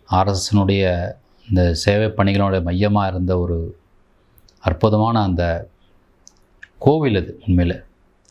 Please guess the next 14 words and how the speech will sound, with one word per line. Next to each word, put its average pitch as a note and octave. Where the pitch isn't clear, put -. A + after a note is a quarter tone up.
எங்களுக்கு F2+
எல்லாருக்குமே G#2
அது F#2
ஒரு F2
கோவில். G2
உயிரிழந்தது G#2+
பதினோரு F#2+
பேர். F#2
பதினோரு G2+
பேர்ல G2+
நம்முடைய F#2+
மூத்த F#2
பிரச்சாரக் F#2
ஸ்ரீ F2